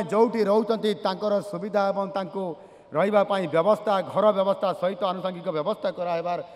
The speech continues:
ବ୍ୟବସ୍ଥା ଯୋଜନା କରାଯାଉଛି, ଏହାକୁ ମଧ୍ୟ ଆଜି ସାକାର କରିବା ପାଇଁ ଚାଲିଛି। ଏହା ସହିତ ଜନଜାତି ସମ୍ପ୍ରଦାୟକୁ ତାଙ୍କର ଅଧିକାର ପାଇଁ ବ୍ୟକ୍ତିଗତ ଭାବରେ ସତ୍ତାଧିକାର, ସମସ୍ତଙ୍କୁ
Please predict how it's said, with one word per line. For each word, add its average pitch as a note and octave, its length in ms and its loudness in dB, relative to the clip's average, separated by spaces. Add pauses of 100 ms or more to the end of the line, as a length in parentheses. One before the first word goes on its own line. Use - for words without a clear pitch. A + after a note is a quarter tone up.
(260)
ବ୍ୟବସ୍ଥା F3+ 360 0 (180)
ଯୋଜନା D#3+ 340 -2
କରାଯାଉଛି, D#3 520 0 (360)
ଏହାକୁ F3+ 380 0
ମଧ୍ୟ D3 180 -2
ଆଜି D3+ 220 0
ସାକାର D3+ 360 -4
କରିବା C#3 280 -4
ପାଇଁ C#3 180 -6
ଚାଲିଛି। B2+ 320 -8 (520)
ଏହା G3 160 2 (140)
ସହିତ G3 200 -2 (120)
ଜନଜାତି F3 440 -2 (120)
ସମ୍ପ୍ରଦାୟକୁ D#3+ 1080 -4 (120)
ତାଙ୍କର E3 320 -2
ଅଧିକାର D#3 320 0 (120)
ପାଇଁ A3 140 0 (1040)
ବ୍ୟକ୍ତିଗତ D#3 460 2 (160)
ଭାବରେ G#3+ 280 4 (100)
ସତ୍ତାଧିକାର, A3 680 4 (680)
ସମସ୍ତଙ୍କୁ A#3+ 560 2